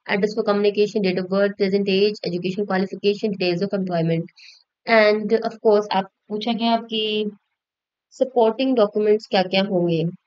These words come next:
सी, आप जो-जो इसमें information भरेंगे, उससे related आपको documents भेजने होंगे, जैसे कि अगर आपकी qualification जो है, वो क्वालिफिकेशन के document और आपका जो भी experience, जो detail of employment वाला है,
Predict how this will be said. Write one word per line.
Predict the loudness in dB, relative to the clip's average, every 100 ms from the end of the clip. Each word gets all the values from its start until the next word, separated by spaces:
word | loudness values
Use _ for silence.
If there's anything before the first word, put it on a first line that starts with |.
| _ _
सी, | _ -6 -4
आप | -4 -6
जो-जो | -2 -2 -2
इसमें | -4 -6
information | -4 -2 -2 -2
भरेंगे, | -2 0 0 -2
उससे | -6 -4 -2
related | -2 -2
आपको | -2 0
documents | -2 -2 -4 -4 -6 -6
भेजने | -4 -2 -2
होंगे, | -2 -2 -2
जैसे | -4 -6 -6
कि | -4
अगर | -2
आपकी | -2 -2
qualification | -2 -2 -2 -6 -6 -4
जो | -2 -2
है, | -2 -4 -6 _ _ _ -2
वो | 0
क्वालिफिकेशन | 2 2 0 -2 -4 -2 -2
के |
document | -2 -2 0 0
और | 0
आपका | -4 -4 -4
जो | -4
भी | -4
experience, | -8 -8 -4 2 4 4
जो | -2
detail | -4 -2 0 0 -2
of | -4
employment | 0 0 0 -2
वाला | -2 -2
है, | -2